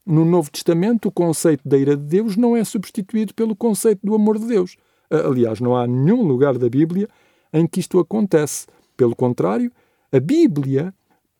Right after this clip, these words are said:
por inexplicável que possa parecer, vê a ira de Deus como algo essencial e indispensável. E porquê? Porque a ontologia bíblica não separa o ser do fazer.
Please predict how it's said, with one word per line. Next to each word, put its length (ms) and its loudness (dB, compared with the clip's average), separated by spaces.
por 240 2
inexplicável 1120 2
que 80 -20
possa 360 -4
parecer, 640 -2
vê 480 2
a 80 4
ira 240 6
de 140 -6
Deus 440 0
como 280 0
algo 320 0
essencial 920 -4
e 260 -6
indispensável. 960 -6
E 80 0
porquê? 480 -6
Porque 200 -4
a 40 6
ontologia 680 0
bíblica 680 -6
não 280 2
separa 520 0
o 80 -2
ser 360 0
do 140 -4
fazer. 600 -4